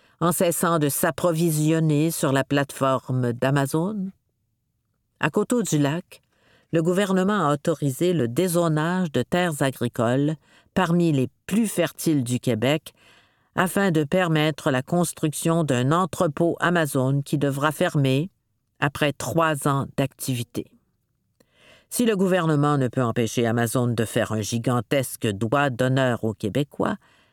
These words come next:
pourrait-il au moins s'engager à cesser de lui accorder des faveurs ? Surtout pourrait-il cesser de faire comme s'il était impossible de vivre sans cette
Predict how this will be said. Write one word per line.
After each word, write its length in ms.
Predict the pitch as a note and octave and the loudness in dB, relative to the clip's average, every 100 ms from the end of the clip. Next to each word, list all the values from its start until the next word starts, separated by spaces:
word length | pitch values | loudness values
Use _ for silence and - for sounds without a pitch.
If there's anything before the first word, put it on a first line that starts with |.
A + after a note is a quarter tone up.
| _ _ _ _ | _ _ _ _
pourrait-il 560 | D#4+ E4 B3+ - F3+ E3 | -2 0 -2 0 2 2
au 200 | - F3+ | 2 2
moins 260 | F3+ E3+ E3+ | 2 2 2
s'engager 760 | D#3 E3 D#3 D#3+ D3+ C#3 D#3 D#3 | 2 0 2 2 2 2 2 2
à 80 | |
cesser 440 | C3+ C#3+ C3+ - D3 | -2 -4 -2 0 0
de 120 | C#3 | 2
lui 160 | C3 C3+ | 2 0
accorder 480 | C3 D3 B2+ B2+ | 0 -2 0 0
des 100 | B2 | 0
faveurs ? 600 | B2+ C3 C#3+ D#3+ F3 F3+ - _ _ _ _ _ _ - | 0 0 0 0 -2 -8 -16 _ _ _ _ _ _ -10
Surtout 440 | - A#3 A3 - D4 | -2 -2 0 -2 -4
pourrait-il 480 | - F3+ E3+ - E3+ | -2 0 0 0 0
cesser 500 | C#3 E3 C#3+ - C#3+ | 0 0 -2 0 0
de 100 | C3 | 0
faire 380 | C3 D3+ C3+ B2+ | -2 0 -2 -2
comme 200 | D3+ C#3+ | -2 0
s'il 200 | - D#3+ | 0 0
était 320 | D#3 E3+ F3 | 0 -2 -2
impossible 840 | A#3 - F3 - - F3+ E3 C#3+ D3 | -2 0 -2 -2 0 0 2 0 0
de 100 | D#3+ | 0
vivre 640 | C#3+ C#3 E3 D3 C3 C3 | 0 0 2 2 0 -2
sans 220 | B2+ B2+ | -2 -2
cette 260 | B2+ C3 - | 0 -2 -4